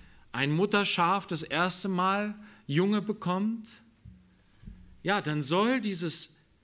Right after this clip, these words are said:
erstgeborene männliche Schaf, es soll nicht dem Hirten gehören, dem Eigner dieses, dieser Herde, dem Besitzer, sondern es soll dem Herrn gehören. Und das heißt, es muss geopfert werden.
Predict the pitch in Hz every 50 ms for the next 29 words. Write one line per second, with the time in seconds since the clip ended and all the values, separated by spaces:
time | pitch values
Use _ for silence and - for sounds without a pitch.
0 | _ _ _ _ _ _ _ _ - 160 202 233 247 240 240 - - 220 165 143
1 | 147 170 190 208 214 196 202 180 165 147 143 151 180 202 214 220 214 190 165 -
2 | - 131 - - - - 160 170 190 208 202 - - - - 123 127 - - -
3 | 143 143 156 165 165 139 135 147 170 208 226 208 - - - - - - - -
4 | - _ _ _ _ _ _ _ _ _ _ _ _ _ _ _ _ - 143 147
5 | 147 139 131 120 110 135 160 185 208 208 208 196 190 196 196 165 - 175 156 160
6 | 175 185 190 180 196 175 131 135 143 139 143 143 135 135 139 - - - - -
7 | - - - - - _ _ 131 135 147 165 185 185 185 175 165 165 165 - 151
8 | 151 135 147 143 127 - - - - 143 127 131 127 123 120 117 156 175 185 196
9 | 202 175 190 196 202 202 196 - - - - - - - - - - - - -
10 | _ _ _ _ _ - 143 139 123 139 123 - 143 185 180 - - 196 190 190
11 | 196 - - - - - - - - - - - - - - - - - 185 202
12 | 220 240 247 240 220 - - 254 254 262 262 247 247 220 202 214 240 277 302 311
13 | 254 247 196 190 190 165 165 175 180 170 190 180 175 - - - 165 165 175 202
14 | 240 226 - - 247 - - 208 220 220 254 277 - - - - - 240 233 208
15 | 208 254 294 294 - - - 254 220 - 170 160 156 151 147 139 123 117 104